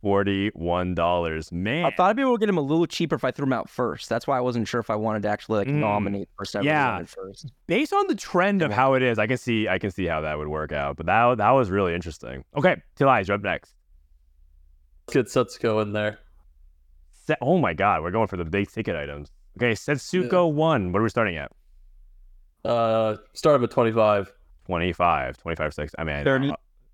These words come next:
Speaker 1: thirty-one.
Speaker 3: Thirty-five.
Speaker 1: <laughs> Thirty-six.
Speaker 3: Thirty-seven.
Speaker 1: Mm-hmm. Thirty-eight.
Speaker 4: All right, even forty.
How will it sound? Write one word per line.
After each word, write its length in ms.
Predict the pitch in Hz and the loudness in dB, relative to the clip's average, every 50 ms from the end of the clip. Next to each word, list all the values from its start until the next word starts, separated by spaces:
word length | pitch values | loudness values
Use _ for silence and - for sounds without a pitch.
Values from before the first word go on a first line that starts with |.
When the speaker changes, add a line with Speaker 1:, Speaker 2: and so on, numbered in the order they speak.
| _ _ _ _ _ - | _ _ _ _ _ -2
Speaker 1:
thirty-one. 560 | 113 107 98 95 87 90 92 95 101 98 101 - _ _ _ _ _ _ _ _ _ _ _ _ _ _ _ _ _ _ _ _ _ _ _ _ _ _ _ _ _ - | 0 0 2 2 2 0 0 0 -2 -4 -6 -12 _ _ _ _ _ _ _ _ _ _ _ _ _ _ _ _ _ _ _ _ _ _ _ _ _ _ _ _ _ 0
Speaker 3:
Thirty-five. 800 | 135 123 120 123 120 - 127 117 110 107 107 104 104 98 - _ _ _ _ - 185 - - - - 277 | 2 2 2 2 0 2 2 2 4 2 2 0 -2 -6 -12 _ _ _ _ -14 -14 -14 -8 -6 -6 -6
Speaker 1:
<laughs> 560 | - - 285 254 - - 262 214 - _ _ - | -2 -2 -2 -2 -2 -4 -4 -4 -4 _ _ 0
Thirty-six. 680 | 147 175 185 185 175 - - - 147 143 170 165 - _ _ _ 240 208 - 208 139 - _ _ _ _ _ _ _ _ _ _ _ _ _ _ _ _ _ _ _ _ _ _ _ _ _ _ _ _ _ _ _ _ _ - | 2 2 2 2 0 -2 -2 0 0 2 0 0 -4 _ _ _ -16 -14 -12 -14 -16 -16 _ _ _ _ _ _ _ _ _ _ _ _ _ _ _ _ _ _ _ _ _ _ _ _ _ _ _ _ _ _ _ _ _ -2
Speaker 3:
Thirty-seven. 680 | 143 135 135 127 - - 135 127 117 110 101 - - _ _ _ _ _ _ _ _ _ _ _ _ _ _ _ _ _ _ _ _ _ _ _ _ _ _ _ _ _ _ _ _ _ _ _ _ - | 0 2 2 2 2 2 2 4 2 0 -2 -4 -10 _ _ _ _ _ _ _ _ _ _ _ _ _ _ _ _ _ _ _ _ _ _ _ _ _ _ _ _ _ _ _ _ _ _ _ _ -10
Speaker 1:
Mm-hmm. 680 | 87 87 87 85 85 85 80 80 80 82 80 78 78 76 73 - - _ _ _ - - _ _ _ _ _ - | -8 -8 -8 -8 -10 -8 -6 -6 -6 -6 -6 -8 -10 -12 -14 -20 -20 _ _ _ -20 -20 _ _ _ _ _ -2
Thirty-eight. 640 | - 98 98 98 95 85 85 90 95 107 101 - - - - _ _ _ _ _ _ _ - - - - _ _ _ _ _ - | 0 0 2 2 0 0 0 0 0 0 -2 -6 -12 -14 -20 _ _ _ _ _ _ _ -20 -20 -20 -20 _ _ _ _ _ 0
Speaker 4:
All 80 | 135 | 0
right, 100 | 123 - - | 0 0 -2
even 280 | - 139 143 143 143 131 | -2 0 0 0 0 -2
forty. 400 | 131 - 127 123 117 107 92 | -2 -2 0 0 0 -2 -4